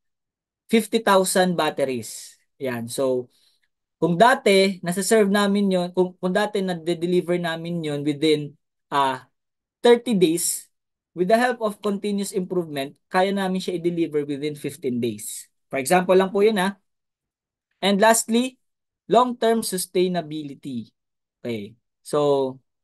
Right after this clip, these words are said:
continuous improvement is a lifelong, lifelong learning process. Kumbaga, hindi porke na-improve na natin yung isang process, hihinto na tayo dun. Okay? The more na nag-i-improve tayo,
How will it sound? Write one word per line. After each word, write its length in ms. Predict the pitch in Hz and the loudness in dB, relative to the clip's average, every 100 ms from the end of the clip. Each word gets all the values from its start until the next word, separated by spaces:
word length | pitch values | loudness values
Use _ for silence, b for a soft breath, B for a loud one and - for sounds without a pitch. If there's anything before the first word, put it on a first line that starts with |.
| - | -2
continuous 480 | 180 202 240 254 240 | 0 2 2 2 0
improvement 560 | 202 208 202 202 202 | 2 2 2 2 -2
is 160 | 170 - 165 | -4 -6 -2
a 160 | 165 | 0
lifelong, 800 | 165 165 165 156 156 156 151 151 | 0 -2 -4 -6 -4 -2 -2 -2
lifelong 480 | 160 196 208 196 190 | 0 2 2 0 2
learning 560 | 165 165 160 170 135 120 | 2 0 0 -6 -8 -10
process. 560 | - 131 - 127 - - _ _ _ | -6 -4 -4 -6 -6 -10 _ _ _
Kumbaga, 560 | - 147 151 151 143 - b b b _ _ - | -6 -2 0 0 -2 -6 b b b _ _ 0
hindi 160 | 190 220 | 2 4
porke 320 | 226 220 214 | 4 4 4
na-improve 560 | 208 196 196 190 180 190 | 2 2 -4 -2 -2 0
na 160 | 190 | -2
natin 320 | 170 180 170 160 | -2 -4 -6 -8
yung 60 | |
isang 240 | 151 180 170 | -4 -4 -2
process, 640 | 160 127 123 120 117 - | -4 -4 -6 -8 -10 -4
hihinto 320 | 165 180 180 160 | 0 2 2 -2
na 80 | 156 | -4
tayo 240 | 143 131 | -2 -2
dun. 400 | 120 113 107 117 _ _ _ _ _ - | -4 -6 -12 -14 _ _ _ _ _ -8
Okay? 240 | 135 135 - _ - | -6 -6 -10 _ 2
The 160 | 170 | 4
more 240 | 196 254 269 | 6 6 6
na 160 | 262 | 4
nag-i-improve 640 | 240 226 208 214 202 196 - | 4 2 2 0 -2 -6 -2
tayo, 480 | 175 151 143 143 | -2 0 -2 -6